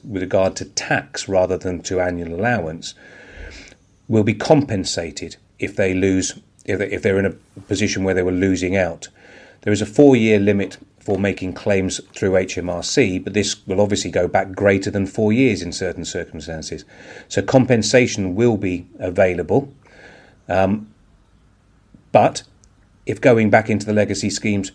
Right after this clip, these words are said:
creates a charge, they won't go back more than the four years, and they won't be collecting more than that. So government, in accepting they've got a problem,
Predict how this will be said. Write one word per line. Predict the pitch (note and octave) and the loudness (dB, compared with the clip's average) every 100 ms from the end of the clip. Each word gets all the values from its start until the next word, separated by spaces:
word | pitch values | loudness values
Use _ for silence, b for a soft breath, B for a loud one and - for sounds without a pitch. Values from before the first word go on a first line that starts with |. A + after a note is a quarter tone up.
| _ - | _ -10
creates | - A#2 B2+ B2+ - | 0 4 4 4 -6
a | |
charge, | F2 - D#3+ D#2 A2 C#3+ - - _ _ b b b b b - - - - - - | -6 2 2 2 -2 -4 -8 -18 _ _ b b b b b -20 -20 -20 -20 -8 4
they | C3 | 6
won't | D#3+ E3 | 8 6
go | G#2+ F2+ | 2 -4
back | F2 F#2 - | -4 -6 -4
more | F#2+ F#2 | -4 -2
than | F#2 F#2 | -4 -6
the | E2 | -4
four | G2 F2+ | -4 -2
years, | F2 E2+ E2 - - _ _ _ | -2 -4 -6 -12 -16 _ _ _
and | G#2 | 0
they | G#2 | 4
won't | G#2+ G#2+ | 4 4
be | G#2 - _ - | 0 -8 _ -2
collecting | A#2+ C3 - F#2+ | 2 2 0 -4
more | F2 F2 | -4 -4
than | E2+ | -6
that. | F2 - | -10 -2
So | A2 A2 A2 - | 0 0 -4 2
government, | D3 E3 D3+ | 4 6 2
in | B2 G#2+ | 2 -2
accepting | G#2+ C3 - G#2+ | 0 -2 0 -2
they've | G2+ F#2 | -2 -2
got | F#2+ | -4
a | |
problem, | - - C#3+ E2+ E2+ G#2+ | -2 2 2 0 -6 -8